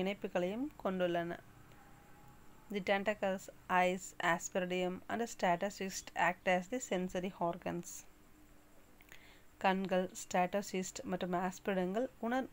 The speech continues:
உறுப்புகளாக செயல்படுகின்றன. The sexes are separate in most of the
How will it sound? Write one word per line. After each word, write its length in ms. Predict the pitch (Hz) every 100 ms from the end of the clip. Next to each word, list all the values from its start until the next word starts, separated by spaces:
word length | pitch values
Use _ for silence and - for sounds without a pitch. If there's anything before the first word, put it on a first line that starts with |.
| 202
உறுப்புகளாக 680 | 196 202 185 190 180 180 262
செயல்படுகின்றன. 840 | - 180 170 180 175 185 180 180 180 - - - - - - - - - - - - - - -
The 80 | 226 -
sexes 380 | 262 - 285 262
are 120 | 226 - 190
separate 400 | 180 185 190 - 190
in 80 | 190 185
most 300 | 190 214 - 220
of 80 | 214
the 100 | 208